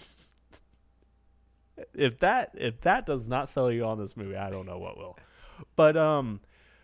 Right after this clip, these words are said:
uh, let's see, what else? There's, uh, Tom Green's in it, and Tom Green is, um, he, he's the leader of a cult that worships, uh, Steve Jobs,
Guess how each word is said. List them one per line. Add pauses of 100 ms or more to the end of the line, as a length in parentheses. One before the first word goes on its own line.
(120)
uh,
let's
see,
what
else?
There's,
uh,
Tom
Green's
in
it, (340)
and
Tom
Green
is,
um, (540)
he, (320)
he's
the
leader
of
a
cult (220)
that
worships,
uh,
Steve
Jobs,